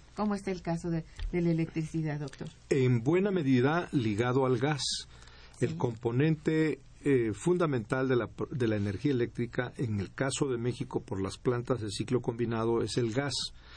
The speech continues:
Speaker 2: Y el costo del gas es el que está predeterminando el precio final de la electricidad. De manera que en la ecuación industrial gas-electricidad,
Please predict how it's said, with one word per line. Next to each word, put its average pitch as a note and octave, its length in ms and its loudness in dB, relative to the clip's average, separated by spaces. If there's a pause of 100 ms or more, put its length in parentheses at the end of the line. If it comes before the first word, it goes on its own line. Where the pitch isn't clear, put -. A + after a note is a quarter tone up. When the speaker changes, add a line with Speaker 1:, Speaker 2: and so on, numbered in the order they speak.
(380)
Speaker 2:
Y A#2+ 100 4
el A#2+ 160 4
costo G3 540 2
del C#3+ 180 4
gas B2+ 400 2
es D#3+ 160 2
el C#3 120 2
que B2 100 0
está C3 300 0 (160)
predeterminando B2 1120 2 (680)
el A#2 160 0
precio D3 400 0
final B2+ 440 2
de B2+ 40 4
la B2 80 4
electricidad. B2 760 0 (380)
De B2 100 0
manera E3 300 2
que F3 120 -2
en C3+ 100 -2
la B2 60 2
ecuación D#3 580 2
industrial C#3+ 800 2 (640)
gas-electricidad, C3+ 1400 0